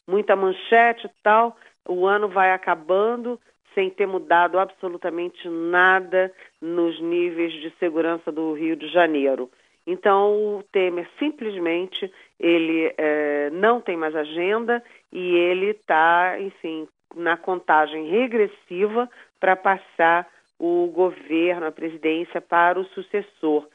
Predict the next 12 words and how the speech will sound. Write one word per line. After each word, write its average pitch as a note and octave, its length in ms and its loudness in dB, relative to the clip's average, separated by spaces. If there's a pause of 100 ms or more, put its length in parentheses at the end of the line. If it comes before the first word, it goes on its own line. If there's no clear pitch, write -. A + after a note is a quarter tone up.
(280)
É, D#3 640 2 (220)
tem F#3+ 200 -2
feito F3 320 -4
algumas E3+ 360 -2
viagens D3+ 540 0
internacionais C#3+ 800 -6 (340)
protocolares, G3+ 880 4 (460)
né, D#3+ 480 -2
é, C3+ 260 -2 (140)
posse G#3 560 2
de D3 100 -18
presidente, F3 1040 -6